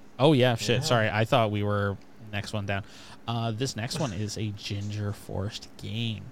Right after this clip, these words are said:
Speaker 1: And
Speaker 2: Yeah, he's a
Speaker 1: Larry
Speaker 2: bastard. He won't leave me alone with a goddamn Souls-like.
Speaker 1: And Larry, can I tell you something?
Speaker 2: Sure.
Speaker 1: I know you're gonna hate this game.
Speaker 2: <laughs>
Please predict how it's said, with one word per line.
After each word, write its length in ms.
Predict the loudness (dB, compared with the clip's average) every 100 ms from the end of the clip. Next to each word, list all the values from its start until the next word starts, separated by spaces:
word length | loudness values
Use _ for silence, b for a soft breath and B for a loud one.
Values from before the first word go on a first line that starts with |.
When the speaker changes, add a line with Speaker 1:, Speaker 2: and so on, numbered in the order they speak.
| b b b b -4
Speaker 1:
And 180 | -2 2
Speaker 2:
Yeah, 200 | 6 8
he's 120 | 8
a 40 | 6
Speaker 1:
Larry 120 | 8
Speaker 2:
bastard. 580 | 10 10 10 6 4 4
He 100 | 2
won't 160 | 0
leave 140 | 2 2
me 60 |
alone 280 | 4 6 6
with 120 | 4
a 40 | 0
goddamn 640 | 8 8 8 4 0 0
Souls-like. 680 | 0 2 2 2 0 0 -6 -18 -8
Speaker 1:
And 280 | -2 0 0
Larry, 280 | -2 -2 -4
can 160 | -4 -4
I 100 | -2
tell 200 | -4 -4
you 80 |
something? 340 | -4 -6 -8 -14 -16 -18 -20 -20 -20 -10
Speaker 2:
Sure. 260 | 0 0 0 -12 -8
Speaker 1:
I 140 | -6 -4
know 200 | -4 -4
you're 160 | -6 -6
gonna 200 | -6 -6
hate 220 | -8 -12
this 160 | -16 -16
game. 1040 | -16 -16 -18 -20 -20 -20 -20 -14 -10
Speaker 2:
<laughs> 0 | -10